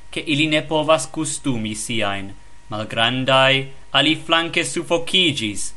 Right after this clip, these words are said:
kaj estis necese kuraci ilin per la dorsfrapara kuraco.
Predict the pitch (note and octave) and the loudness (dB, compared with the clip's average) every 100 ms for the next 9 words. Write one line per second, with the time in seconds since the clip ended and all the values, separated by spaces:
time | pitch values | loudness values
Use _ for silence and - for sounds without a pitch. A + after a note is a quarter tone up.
0 | - - C3 C3+ C#3 D3+ C#3+ D3 C#3 - | -10 -2 2 4 2 -4 -4 -2 -2 2
1 | D#3 D3+ D#3+ - C#3+ C#3+ D#3 - D3+ D3+ | 2 2 -4 -2 2 4 4 -2 -4 0
2 | C#3 C#3+ C#3+ C#3 - - D3 D3+ D#3 B2 | 2 2 0 -4 -14 4 4 6 2 4
3 | C3+ C#3 - C#3 C3+ - A2+ A2+ - A#2 | 2 2 0 2 4 4 4 4 2 2
4 | A2+ G#2+ - G#2 | 2 2 -6 -8